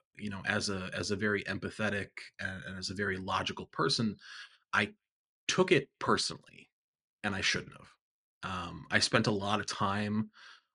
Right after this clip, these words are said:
unfortunately, trying to go, "Why is this person not responding to me? Why is this person not responding positively? Is it something I'm doing? Is it my personality? Is it something I need to change?"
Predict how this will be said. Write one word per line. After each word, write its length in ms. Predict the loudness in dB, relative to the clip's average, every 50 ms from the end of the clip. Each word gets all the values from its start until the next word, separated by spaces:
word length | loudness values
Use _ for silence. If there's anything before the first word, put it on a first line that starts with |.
| _ -4 -2
unfortunately, 1160 | -2 -2 -4 -6 -10 _ 0 2 2 2 2 2 2 4 4 4 2 0 0 -4 -6 -8 -6 -2
trying 200 | 0 2 2 2
to 40 | 0
go, 240 | -4 -4 -6 -6 -8 -4
"Why 240 | -2 0 0 2 0
is 200 | 0 -2 -4 -4
this 100 | -6 -6
person 320 | -4 -4 -4 -4 -2 -4 -6
not 160 | -6 -8 -8
responding 460 | -8 -4 0 0 2 4 4 4 4 4
to 100 | 4 6
me? 340 | 8 8 8 8 8 8
Why 220 | 6 4 0 -2 -4
is 100 | -4 -8
this 100 | -8 -8
person 260 | -6 -6 -6 -4 -4
not 100 | -4 -6
responding 340 | -6 -6 -6 -6 -4 -6 -4
positively? 680 | -2 2 2 2 2 2 0 -2 0 0 0 2 2 0
Is 100 | -2 -4
it 60 | -4
something 320 | -4 -4 -4 -4 -4 -8 -4 0
I'm 260 | 0 2 4 4 4
doing? 400 | 4 6 6 6 6 6 4 4
Is 200 | 2 -2 -4 -4
it 180 | -6 -8 -10 -16 -20 -18 -18 -16 -16 -16 -18 -8 0 0
my 100 | 2 2
personality? 800 | 2 0 0 0 2 2 4 4 4 4 4 2 4 4 4 4
Is 100 | 4 2
it 80 | 0 0
something 280 | 0 0 0 2 0
I 80 | 2 2
need 140 | 2 0 -2
to 60 | -2
change?" 600 | -2 0 2 2 2 2 2 2 2 0 0 -2